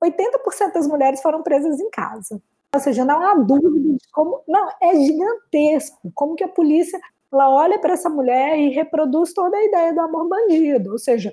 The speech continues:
ela foi presa em casa, ela ficou com a droga do cara que tinha sido preso, e exatamente pra evitar que essa mulher distribua a droga, ela vai ser presa. Vai pra prisão, ainda que isso leve a uma série de questões relacionadas à dinâmica da vida familiar.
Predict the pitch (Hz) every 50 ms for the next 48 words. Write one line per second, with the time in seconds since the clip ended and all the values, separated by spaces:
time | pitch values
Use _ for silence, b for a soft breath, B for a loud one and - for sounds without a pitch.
0 | _ - 220 220 226 226 226 - - 240 240 - 240 220 220 208 233 285 320 -
1 | - 262 247 247 254 269 294 311 320 311 254 311 294 269 240 240 247 - - 240
2 | - 247 240 240 - 233 214 196 226 226 214 202 214 196 208 - - 226 208 208
3 | - - - - 240 226 208 - 226 202 262 262 - - 262 254 254 254 254 262
4 | 277 302 311 320 359 359 B B B B B 262 262 262 262 262 254 294 254 240
5 | 233 233 233 - - - 240 240 240 220 262 - - - 269 262 277 330 359 -
6 | 359 320 - 302 277 254 233 226 226 202 - - 226 220 185 180 208 214 240 262
7 | 247 233 233 220 226 233 233 240 247 254 262 262 285 302 311 269 233 208 202 214
8 | 208 220 220 - - 302 - - 233 196 160 175 214 185 - - 190 - _ _
9 | _ - 185 202 190 196 196 190 - 226 220 - 254 247 320 254 247 240 233 254
10 | 285 - - 311 294 285 311 370 440 440 427 403 - - - 302 294 311 339 320
11 | - - 349 294 254 247 254 262 285 302 294 254 285 285 b b - 240 240 247
12 | 254 247 - 262 254 247 254 269 277 233 233 240 269 285 277 277 262 247 226 202
13 | - - - 311 320 320 - - 269 233 233 247 254 277 277 - - 285 269 285
14 | 277 - 349 285 247 226 226 240 254 262 247 233 277 262 247 214 220 220 - 214
15 | 240 214 220 220 233 - - 254 254 269 285 359 277 -